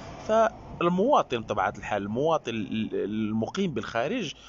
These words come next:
فلا حول لا ق-، له ولا قوة إلا بالله العظيم. فبطبيعة الحال الناس كتكرفس هنايا باش أنها تجيب داك القوت وتهبط أنها ت-، ت-، تصرف إلى غير ذلك على والديها. وكنتفاجئوا أنه بعض الناس، بعض مرضى النفوس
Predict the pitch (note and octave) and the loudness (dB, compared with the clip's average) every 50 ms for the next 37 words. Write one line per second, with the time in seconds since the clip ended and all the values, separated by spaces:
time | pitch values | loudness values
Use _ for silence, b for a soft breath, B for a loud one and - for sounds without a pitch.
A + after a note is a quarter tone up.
0 | B B B - - E3+ F3 F#3+ F#3 - - D3 C3+ A#2+ A#2 A#2 A#2 A#2+ A2+ - | B B B -6 -4 -2 0 0 0 0 0 -2 0 2 2 2 0 0 -4 -8
1 | - - - A2+ A2+ A#2+ A2+ B2+ C#3+ C#3+ B2+ A2+ G#2+ G2 F#2+ - - G#2 G2 G2+ | -10 -12 -8 -6 -6 -4 -4 -4 -2 -2 -2 -2 -2 -4 -4 -4 -4 -4 -4 -4
2 | - - F#2 G2+ G2 F#2+ F#2 F2+ F2+ F#2 F#2+ G#2+ A2+ G2+ - - - F2+ - A2+ | -6 -6 -8 -6 -6 -8 -8 -8 -8 -8 -10 -10 -10 -10 -10 -10 -10 -10 -10 -12
3 | G#2+ - - C3 C3 B2+ B2+ - - E3 F3+ F3 E3+ B B B B B B B | -12 -8 -6 -4 -4 -4 -4 -6 -6 -6 -6 -6 -8 B B B B B B B
4 | B B B2+ C#3 C#3+ C3+ - - B2 - - - - B2+ A#2 - - - G#2+ A2 | B B -4 -4 -4 -4 -4 -6 -10 -10 -10 -8 -6 -6 -6 -6 -8 -12 -10 -8
5 | G2+ A2 A2+ B2 C3 B2+ C3 - - G2 A2 G#2+ G#2 G#2 G#2+ G2+ G2+ A#2 B2 A#2+ | -6 -6 -4 -4 -6 -6 -6 -8 -6 -6 -4 -4 -4 -4 -6 -6 -6 -6 -6 -6
6 | A2+ A2+ - G#2+ G2+ - - C#3 C#3 C3 - - B B B B B - B2 A#2+ | -6 -6 -6 -8 -8 -6 -4 -4 -4 -4 -6 -12 B B B B B -8 -6 -6
7 | - G2+ G#2 A2+ - - - - A2 A2+ A2 G#2+ G2+ G#2+ G#2+ G2+ _ - - G2+ | -6 -8 -8 -6 -6 -6 -6 -6 -4 -4 -2 -4 -2 -4 -4 -6 _ -6 -4 -4
8 | F#2+ - - F2 E2+ - - - - A#2+ A#2+ A2 - - G2+ G#2 G2+ G2 G2 G2+ | -4 -6 -8 -12 -12 -10 -8 -6 -4 -4 -4 -6 -6 -6 -4 -4 -4 -4 -2 -2
9 | G2 G2 G2+ G2+ G2+ F#2+ G2 G2 F#2 G2 G2 F#2+ G2 G2 F#2 F#2+ A2 C3+ D3 D#3+ | -2 -2 -4 -4 -4 -6 -6 -6 -4 -4 -2 -2 -4 -4 -6 -6 -6 -6 -6 -6
10 | - B B B B B B B - - - B2+ B2+ B2 A2 - - A2 G#2 F#2 | -8 B B B B B B B -12 -6 -4 -4 -4 -4 -6 -8 -6 -8 -6 -6
11 | A2+ A2+ A2+ - - F#3+ G3 F3+ D#3+ E2+ D#2 - - C#3+ D3 C#3+ C#3 C3 B2+ B2 | -8 -10 -10 -8 -6 -4 -4 -4 -2 -4 -4 -4 -4 -4 -4 -4 -4 -4 -4 -4
12 | A#2+ A#2 A2 A2 A#2 A2+ A#2 C3 C#3 C3+ - - - A2 G2+ G#2+ A2+ A#2+ C#3 C#3 | -4 -4 -6 -6 -6 -6 -4 -4 -4 -4 -6 -6 -6 -6 -6 -6 -6 -4 -4 -2
13 | C3 A#2+ A2+ A2 A2 G#2+ G#2 - C#3+ D3+ E3+ E3 - | -2 -2 -2 -2 -2 -4 -4 -4 -6 -6 -6 -6 -10